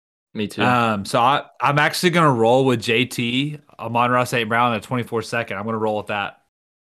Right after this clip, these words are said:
Speaker 1: Yeah, and that twenty-four second, I mean, that's not g-, like, I think the twenty-four class, we say this every year, I think the twenty-four class is gonna be pretty solid.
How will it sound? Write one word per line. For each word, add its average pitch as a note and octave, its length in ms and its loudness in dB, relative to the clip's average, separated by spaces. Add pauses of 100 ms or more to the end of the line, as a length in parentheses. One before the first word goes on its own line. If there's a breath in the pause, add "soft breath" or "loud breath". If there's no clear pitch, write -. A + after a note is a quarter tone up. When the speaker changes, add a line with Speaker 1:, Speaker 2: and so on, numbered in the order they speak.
(240)
Speaker 1:
Yeah, G#2 280 0 (160)
and B2+ 100 2
that D#3 160 2
twenty-four F3+ 400 0
second, A#2 640 -2
I G#2 100 -4
mean, G2+ 460 -4 (680)
that's A2+ 260 0
not E3+ 160 2
g-, B2 80 -6 (100)
like, A2 260 0
I A#2+ 140 0
think C#3+ 240 -4
the A2+ 80 -4
twenty-four A2 460 -4
class, G#2 480 0 (200)
we G#2+ 120 -4
say G#2 220 -2
this F#2+ 220 -6
every F2+ 240 -8
year, F2+ 280 -10 (240 loud breath)
I B2+ 80 2
think D#3+ 100 4
the C#3 60 0
twenty-four A#2 400 0
class A2 320 0
is G2 80 -8
gonna G#2 160 -4
be G2+ 100 -4
pretty G2 260 -6
solid. G2+ 540 -6